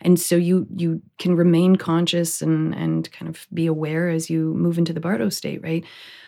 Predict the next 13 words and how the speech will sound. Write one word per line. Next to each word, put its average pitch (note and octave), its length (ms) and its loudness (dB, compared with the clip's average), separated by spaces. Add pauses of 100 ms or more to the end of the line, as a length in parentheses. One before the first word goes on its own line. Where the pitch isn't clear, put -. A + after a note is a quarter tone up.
(120)
So, F3+ 540 4
I, E3+ 220 2 (120)
you E3+ 140 2
know, D3 140 -8 (100)
that's E3+ 240 -4
the D#3+ 140 2
ultimate E3 480 4
challenge, E3 420 0
is D#3+ 100 -2
our D#3 160 -4
own D#3 280 2
death. F#3 320 -4
But D#3+ 240 2